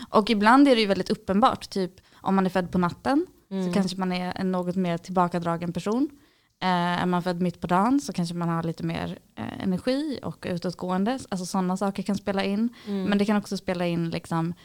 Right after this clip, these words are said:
Speaker 1: eh, hur nära Merkurius solen står eller
Speaker 2: Mm.
Speaker 1: hur nära,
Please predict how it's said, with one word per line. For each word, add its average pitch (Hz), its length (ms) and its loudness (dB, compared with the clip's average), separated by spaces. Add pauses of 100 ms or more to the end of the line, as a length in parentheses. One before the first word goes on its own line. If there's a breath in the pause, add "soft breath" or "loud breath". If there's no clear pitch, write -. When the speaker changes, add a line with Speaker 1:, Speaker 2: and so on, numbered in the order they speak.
(400)
Speaker 1:
eh, 170 580 0
hur 196 140 6
nära 180 460 4
Merkurius 175 680 0
solen 170 460 0
står - 540 -4
eller - 340 -6
Speaker 2:
Mm. 180 200 -4
Speaker 1:
hur 185 120 0
nära, 180 280 -2